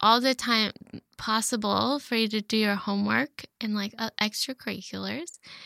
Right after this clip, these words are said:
so that you ultimately live a life where you don't have to do chores and you don't have to cook." 'Cause this was, like, stuff that was an incredible burden to her that she didn't have any choice about,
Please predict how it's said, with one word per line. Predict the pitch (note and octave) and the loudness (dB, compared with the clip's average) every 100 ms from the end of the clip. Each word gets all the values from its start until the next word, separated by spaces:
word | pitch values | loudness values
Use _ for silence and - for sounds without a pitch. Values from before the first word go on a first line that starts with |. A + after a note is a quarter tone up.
| - - _ | -20 -20 _
so | - C#4 D4+ D#4 | 0 4 6 8
that | B3+ A#3 - | 8 8 4
you | A3+ B3 C#4 | 2 4 4
ultimately | A#3 B3+ C4 B3 - A#3+ | 4 2 2 2 4 2
live | A3+ A3 G#3 | 2 2 2
a | |
life | A3 F#3 G#3 A3 - | 2 2 2 -2 -6
where | A3+ A#3 | 0 2
you | A#3+ | 4
don't | B3+ C4 | 4 6
have | C#4 - | 4 4
to | - | -2
do | D#4+ C4 | 0 0
chores | - A#3+ A#3 | 0 0 2
and | B3+ B3+ | 2 2
you | C4+ | 2
don't | C4+ C#4 | 2 0
have | C#4+ D4 | -2 -4
to | - | -8
cook." | - A4 C4 - _ _ _ _ _ - | -4 -2 -2 -8 _ _ _ _ _ 0
'Cause | C#4 | 4
this | D4 F4 - | 4 4 2
was, | F4 - | -2 0
like, | C4+ B3+ - - - _ | 0 -2 -10 -20 -20 _
stuff | - - C4 B3+ - - | -8 -2 2 2 2 2
that | A3+ A3+ - - - - | 4 4 0 -14 -20 -10
was | A#3 A#3 - _ _ - | -4 -4 -6 _ _ -4
an | A#3+ A#3+ | -2 -2
incredible | A#3+ - - - B3 C#4+ C4 A#3 A#3+ | -4 -12 -8 -2 0 2 0 0 -2
burden | G#3+ G#3+ B3 B3+ G#3+ | -2 -2 0 0 0
to | F#3+ | -2
her | F3+ F#3+ | -4 -4
that | F#3 - | -6 -4
she | - A#3+ | -2 0
didn't | B3+ C#4 A#3+ | 2 2 0
have | - A3+ B3+ | -4 -4 -2
any | B3+ C#4+ E4+ | 0 -2 -4
choice | - - - - | -8 -8 -8 -8
about, | G3+ - - | -8 -6 -8